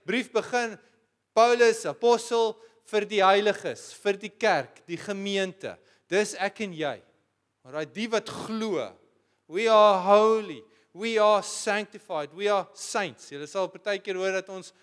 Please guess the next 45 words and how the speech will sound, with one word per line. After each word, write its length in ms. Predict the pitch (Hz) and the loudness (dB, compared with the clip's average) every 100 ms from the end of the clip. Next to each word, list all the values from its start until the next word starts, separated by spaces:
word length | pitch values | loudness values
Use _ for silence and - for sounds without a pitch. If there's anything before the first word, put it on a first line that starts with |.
| _ _ | _ _
in, 180 | 180 180 | -12 -10
in 160 | 175 165 | -8 -6
Josh 240 | 190 180 202 | -2 -2 -4
Enoch 180 | 196 - | -10 -6
praat 200 | 180 - | -6 -6
van 140 | 175 | -12
die 60 | 165 | -10
saints. 640 | - 202 120 - - - _ _ _ _ _ _ _ - | -2 -2 -2 -14 -20 -20 _ _ _ _ _ _ _ -20
Dit 120 | - | -20
voel 160 | - 226 | -10 -8
soms 340 | - 214 175 190 | -6 -6 -6 2
weird 260 | 208 226 214 | 6 6 4
as 100 | - | -8
ons 140 | 190 | -14
moet 80 | - | -16
sê 220 | - 196 170 - 185 | -2 -2 -2 -4 2
die 80 | 165 | 4
heiliges. 720 | 175 196 - 156 - - - _ _ _ _ 180 | 4 2 -2 -6 -10 -20 -20 _ _ _ _ -2
Maar 140 | 208 | 0
dis 180 | 269 254 | 0 0
hoe 80 | 285 | -2
God 320 | - 254 262 262 | 4 4 4 -2
na 260 | 240 233 220 - _ | 2 2 2 -4 _
ons 160 | 208 - | -14 -6
kyk, 300 | 269 254 - 208 | -2 -2 -2 -2
die 120 | 196 | 4
heiliges. 880 | 208 247 240 - 107 - - - _ _ _ _ _ _ _ | 4 4 -2 -6 -18 -20 -20 -20 _ _ _ _ _ _ _
En 140 | 170 196 | -6 -4
hy 60 | |
sê, 160 | 190 240 | -2 -4
"Geseënd 400 | 226 214 247 247 | -6 -10 -6 -6
is 120 | 214 | -8
God, 240 | 240 233 214 - _ _ | -4 -4 -4 -10 _ _
eh, 200 | 185 185 | 0 2
en 80 | 180 | 2
Vader 340 | 220 233 226 | 2 2 2
van 120 | 220 214 | -2 -10
ons 140 | - | -10
Here 220 | 214 208 | -8 -6
Jesus 300 | 202 208 214 | -6 -10 -12
Christus, 420 | - 220 208 180 | -6 -6 -6 -12
wat 180 | 190 190 | -6 -6
ons 220 | 196 202 - | -6 -16 -14
geseën 760 | 190 - - - 226 277 269 | -14 -10 -10 -8 -2 0 0
het 440 | 156 180 - _ | -4 -6 -10 _